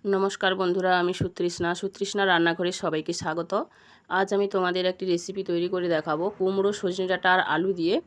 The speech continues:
এই রেসিপিটি খেতে অসাধারণ লাগে। তোমরাও বাড়িতে একবার ট্রাই করো, দেখবে খুবই ভালো লাগবে খেতে। চলো দেখে নেওয়া যাক আমি কিভাবে এই রেসিপিটি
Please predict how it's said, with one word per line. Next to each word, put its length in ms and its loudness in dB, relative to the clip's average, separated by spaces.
এই 160 4
রেসিপিটি 440 -2
খেতে 280 -4
অসাধারণ 580 0
লাগে। 280 2
তোমরাও 360 2
বাড়িতে 340 2
একবার 340 2
ট্রাই 240 2
করো, 180 0
দেখবে 300 0
খুবই 260 -6
ভালো 200 -2
লাগবে 300 2
খেতে। 320 -4
চলো 300 2
দেখে 260 -2
নেওয়া 220 0
যাক 180 2
আমি 160 0
কিভাবে 440 0
এই 80 2
রেসিপিটি 500 -6